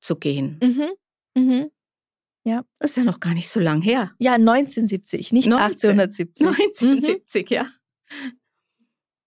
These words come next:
Speaker 2: Genau. Das ist ganz schwer, irgendwie sich das vorzustellen, finde ich.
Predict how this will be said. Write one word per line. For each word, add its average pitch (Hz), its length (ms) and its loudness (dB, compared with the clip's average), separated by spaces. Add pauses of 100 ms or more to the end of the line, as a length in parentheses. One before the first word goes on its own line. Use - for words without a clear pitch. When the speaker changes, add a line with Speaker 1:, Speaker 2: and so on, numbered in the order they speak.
(160)
Speaker 2:
Genau. 214 560 2 (320)
Das 202 260 -4
ist - 220 -8
ganz 180 300 -2
schwer, - 240 -2
irgendwie 190 220 -2
sich 185 160 -6
das - 200 -8
vorzustellen, 185 800 -8
finde 185 340 -4
ich. - 160 -12